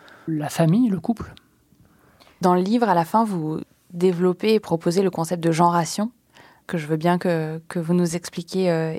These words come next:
Speaker 2: ici, et que vous me disiez si, pour vous,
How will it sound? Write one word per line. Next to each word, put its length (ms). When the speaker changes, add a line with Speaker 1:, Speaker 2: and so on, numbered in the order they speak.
Speaker 2:
ici, 480
et 160
que 420
vous 180
me 80
disiez 280
si, 420
pour 220
vous, 360